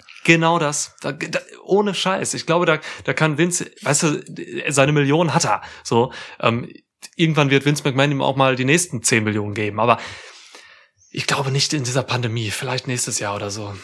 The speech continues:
Vielleicht zum SummerSlam. Keine Ahnung. Aber, ah, ich glaube immer weniger dran.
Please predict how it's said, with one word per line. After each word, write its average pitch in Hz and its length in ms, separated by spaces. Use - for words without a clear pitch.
Vielleicht 127 200
zum 139 120
SummerSlam. 113 760
Keine 127 260
Ahnung. 110 340
Aber, 120 180
ah, - 540
ich 151 100
glaube 151 180
immer 131 160
weniger 113 280
dran. 104 320